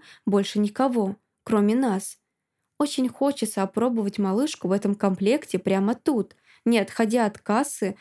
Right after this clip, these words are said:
в прямом смысле этого слова, но... Вспоминаю про время и вздыхаю.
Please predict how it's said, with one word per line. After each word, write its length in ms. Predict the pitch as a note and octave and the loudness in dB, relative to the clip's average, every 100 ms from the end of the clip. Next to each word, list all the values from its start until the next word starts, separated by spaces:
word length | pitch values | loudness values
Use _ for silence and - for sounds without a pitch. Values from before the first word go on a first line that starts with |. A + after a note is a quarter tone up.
| _ | _
в 60 | _ | _
прямом 380 | A3 G#3+ F#3+ G3+ | 2 2 2 0
смысле 460 | - A#3+ C#4+ - | -2 -2 -2 -2
этого 240 | F#3+ G3 A3 | -2 -2 -2
слова, 580 | A#3 D#4 D#4 A3 F#3+ - _ _ | -2 -2 0 0 -4 -6 _ _
но... 520 | A#3+ A#3+ A#3+ A#3 A3 G#3 _ _ _ _ _ | 0 2 4 2 0 -4 _ _ _ _ _
Вспоминаю 680 | - - C4 B3 B3 B3+ B3 | -16 -4 0 0 2 2 0
про 220 | A3 A3+ G#3 | 0 0 2
время 540 | G3 A3 D4 A#3+ G#3+ - | 2 2 2 0 -2 -4
и 140 | A3+ | 0
вздыхаю. 840 | G#3 G3+ A#3 - D#4 C#4+ A3 G3+ | 0 2 -2 0 0 0 0 -2